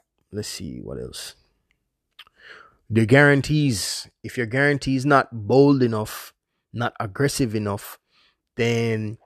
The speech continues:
you are programming your customer to believe that, you know what I'm saying, you're not sure of your product and they will not buy. So once again, if you look at my example sales letter,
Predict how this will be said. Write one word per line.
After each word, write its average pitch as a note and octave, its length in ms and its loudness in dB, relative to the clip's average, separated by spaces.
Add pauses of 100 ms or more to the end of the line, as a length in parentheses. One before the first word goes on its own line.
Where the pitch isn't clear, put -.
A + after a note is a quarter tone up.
(560)
you B2+ 300 4
are A#2 460 4 (1120)
programming B2+ 680 4
your A#2+ 220 -2
customer A2 560 -6
to - 100 -12
believe G#2 480 -6
that, F#2+ 300 -4
you G2 100 -10
know G2 80 -8
what F#2+ 60 -8
I'm G2 80 -10
saying, F#2+ 320 -8
you're G2 100 -2
not G#2+ 240 -2
sure A#2 540 0 (360)
of - 160 -10
your A2+ 140 2
product B2 640 -2 (480)
and G2+ 580 -4
they G#2 160 0
will G2+ 220 2
not G2 260 -6
buy. - 320 -8 (240)
So A#2+ 460 4
once B2+ 260 -2
again, B2+ 320 0
if - 160 -8
you G#2+ 80 -2
look A#2+ 180 -2
at G2+ 100 -2
my F#2+ 120 -8
example G#2+ 640 -2
sales A2 380 -2
letter, G2+ 400 -4